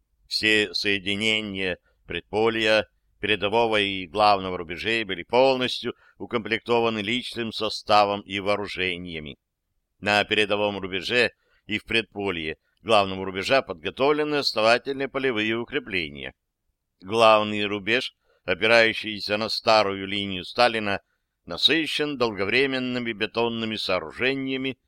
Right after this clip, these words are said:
с артиллерийским вооружением. На тыловом рубеже созданы запасы вооружения,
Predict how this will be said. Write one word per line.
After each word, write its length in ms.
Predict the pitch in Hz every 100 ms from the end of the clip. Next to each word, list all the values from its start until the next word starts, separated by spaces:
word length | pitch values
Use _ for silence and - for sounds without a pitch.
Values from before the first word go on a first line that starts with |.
| _ _
с 180 | - -
артиллерийским 1120 | 120 127 123 131 139 117 110 107 - 120 117
вооружением. 760 | 107 110 110 90 80 78 67 60 _ _ _ _ _
На 240 | 101 107 104
тыловом 480 | 113 113 110 104
рубеже 520 | 101 92 95 120 123 - _ _ _
созданы 640 | - 113 120 107 117 117 113
запасы 640 | 101 101 113 117 113 110
вооружения, 840 | 101 92 80 117 120 120 117 113